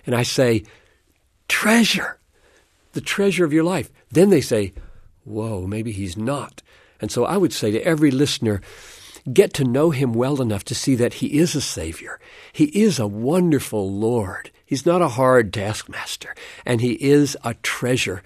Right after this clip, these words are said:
that is so valuable, then you can let goods and kindred go, this mortal life also, the body they may kill, God's truth abideth still, and you can live a radical, God-glorifying lifestyle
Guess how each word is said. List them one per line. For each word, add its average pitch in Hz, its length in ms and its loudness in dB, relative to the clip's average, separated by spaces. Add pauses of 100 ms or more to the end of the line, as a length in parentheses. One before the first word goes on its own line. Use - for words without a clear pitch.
(300)
that 117 160 2
is 110 100 0
so 170 320 2
valuable, 98 680 -2 (180)
then 110 140 0
you 120 100 2
can 113 220 0
let 107 260 0
goods 131 320 2
and 110 180 0
kindred 120 500 0
go, 113 280 0
this 113 240 -6
mortal 110 380 0
life 107 300 -6
also, 104 460 -2
the 101 120 0
body 95 340 -4
they 104 180 -2
may 104 200 0
kill, 110 320 -6
God's 101 340 -6
truth 117 240 -6
abideth 104 340 -4
still, 117 360 0 (200)
and 117 140 -2
you 117 80 0
can 110 160 -4
live 147 200 2
a 107 80 -2
radical, 117 600 -2 (440)
God-glorifying 117 1000 0
lifestyle 117 920 -4